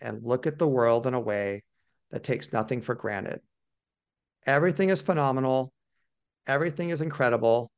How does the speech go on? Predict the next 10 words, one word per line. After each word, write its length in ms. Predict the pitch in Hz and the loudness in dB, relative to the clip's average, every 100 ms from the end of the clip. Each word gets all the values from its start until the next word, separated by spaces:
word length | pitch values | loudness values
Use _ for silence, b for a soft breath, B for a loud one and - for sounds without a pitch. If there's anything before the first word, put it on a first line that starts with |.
| _ _ _ _ _ | _ _ _ _ _
Never 260 | 123 123 147 | -4 -2 -2
treat 320 | 143 151 143 | -2 -4 0
life 220 | 127 127 | 0 -2
casually. 640 | - 110 113 107 113 - - _ _ _ _ _ _ - | -2 -2 -2 -4 -6 -8 -16 _ _ _ _ _ _ -12
To 100 | - | -8
be 200 | 123 143 | -6 -6
spiritual 880 | - 135 135 139 139 131 135 139 - _ _ - _ _ - | -2 2 2 2 4 4 4 0 -10 _ _ -20 _ _ -6
is 200 | 117 - | -6 -4
to 100 | 131 | -6
be 480 | 127 120 120 120 | -4 -2 -2 -4